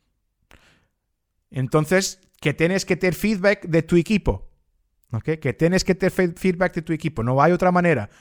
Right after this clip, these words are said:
Que tienes que hablar con ellos, que tienes que pensar por ti lo que ha-, lo que piensas que has crecido, que has, que es capaz de hacer ahora que no hacías, y también de tu equipo. Porque cuando estamos a fa-, a hablar de salario para nosotros,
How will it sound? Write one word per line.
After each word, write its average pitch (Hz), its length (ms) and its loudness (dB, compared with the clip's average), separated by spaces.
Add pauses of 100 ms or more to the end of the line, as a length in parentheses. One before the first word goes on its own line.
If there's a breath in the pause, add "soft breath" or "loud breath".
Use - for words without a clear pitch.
(120)
Que 139 100 -2
tienes 160 360 0
que 170 100 4
hablar 165 260 6
con 180 180 0
ellos, 139 280 0
que 127 140 -6
tienes 147 300 -4
que 170 120 -2
pensar 160 480 0 (260 loud breath)
por 151 220 -2
ti 196 320 -8
lo 139 120 -4
que 147 140 -2
ha-, 160 260 0
lo 151 160 -2
que 151 120 -2
piensas 180 400 -4
que 185 120 -4
has 185 140 -2
crecido, 214 720 -6 (240 soft breath)
que 123 160 -8
has, 135 180 -6
que 147 240 -4
es 160 100 -2
capaz 165 360 0
de 175 80 0
hacer 175 240 -2
ahora 175 300 2
que 170 140 -4
no 175 140 2
hacías, 185 480 -4 (360 soft breath)
y 147 340 -4
también 165 680 -2
de 147 100 -4
tu 151 260 -2
equipo. 151 480 -8 (220 soft breath)
Porque 151 300 2
cuando 175 200 4
estamos 208 360 2
a 208 60 6
fa-, 208 140 0
a 175 80 4
hablar 175 240 2
de 175 80 -4
salario 185 320 2
para 175 180 2
nosotros, 180 600 0